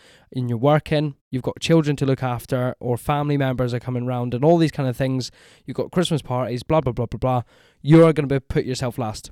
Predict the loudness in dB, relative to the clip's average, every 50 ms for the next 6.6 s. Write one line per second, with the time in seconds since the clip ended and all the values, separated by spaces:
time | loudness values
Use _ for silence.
0 | _ -4 -4 -2 -2 0 2 2 4 2 2 0 -2 -4 -4 -6 _ -8 -8 -6
1 | -6 -4 -4 -4 -4 -4 -6 -6 -6 -8 -12 -20 _ _ _ _ _ _ _ _
2 | _ _ _ _ _ -14 -14 -12 -4 2 2 4 6 6 6 6 4 4 4 2
3 | 2 2 2 4 4 4 4 2 -2 -2 -2 -2 -2 -4 -6 -4 -2 -2 -2 0
4 | 0 -2 -4 -6 -10 -14 -14 -12 _ 0 2 2 2 2 2 0 -2 0 0 -2
5 | -2 -2 -4 -4 _ _ _ -20 _ _ -8 -2 0 2 2 2 2 2 2 2
6 | 0 0 0 -2 -2 -2 -2 -2 -2 -2 -8 -18